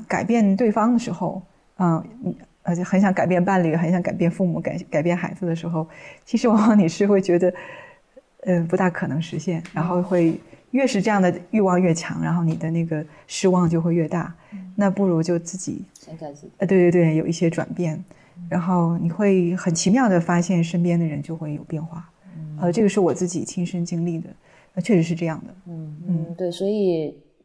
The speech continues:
Speaker 2: 像你们最早的这个彩虹宝宝或者彩虹家庭的夏令营之后，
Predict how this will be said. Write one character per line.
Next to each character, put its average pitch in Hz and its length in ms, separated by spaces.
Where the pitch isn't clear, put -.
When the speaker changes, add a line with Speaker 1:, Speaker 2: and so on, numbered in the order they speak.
Speaker 2:
像 185 240
你 160 60
们 156 400
最 190 160
早 165 220
的 143 80
这 160 160
个 156 260
彩 147 200
虹 156 240
宝 147 120
宝 147 300
或 151 100
者 156 60
彩 139 160
虹 151 100
家 160 160
庭 151 160
的 143 80
夏 151 140
令 147 180
营 135 320
之 175 140
后， 170 340